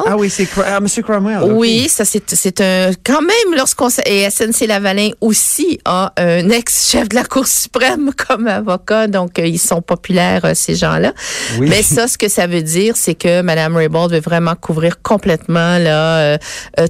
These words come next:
Speaker 2: toutes ses arrières lorsqu'elle sortira en public pour être sûre que, qu'elle ne, euh, ne con-, n'ira pas à l'encontre du fameux privilège, euh, avocat-client, euh, puisqu'elle est avocate aussi. Donc, euh,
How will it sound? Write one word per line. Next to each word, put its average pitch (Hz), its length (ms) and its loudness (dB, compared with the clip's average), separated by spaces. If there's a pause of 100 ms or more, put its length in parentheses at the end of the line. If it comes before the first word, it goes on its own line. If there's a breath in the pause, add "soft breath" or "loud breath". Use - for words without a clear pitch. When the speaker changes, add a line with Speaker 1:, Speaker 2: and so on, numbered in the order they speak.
Speaker 2:
toutes 254 180 0
ses 208 180 2
arrières 185 600 0
lorsqu'elle 165 320 0
sortira 175 640 0
en 165 60 -2
public 170 640 -2
pour 170 160 0
être 175 180 0
sûre 202 400 0
que, 180 220 2 (500 loud breath)
qu'elle 175 400 2
ne, 175 80 4
euh, 160 800 2
ne 170 140 0
con-, - 260 -2
n'ira 180 300 2
pas 190 260 0
à 175 60 -2
l'encontre 175 720 0
du 165 320 -2
fameux 175 400 0
privilège, 170 800 0
euh, 156 340 2
avocat-client, 170 760 0 (520 loud breath)
euh, 151 280 2
puisqu'elle - 300 0
est 165 120 0
avocate 160 420 0
aussi. 208 360 0
Donc, 180 520 0
euh, 185 140 2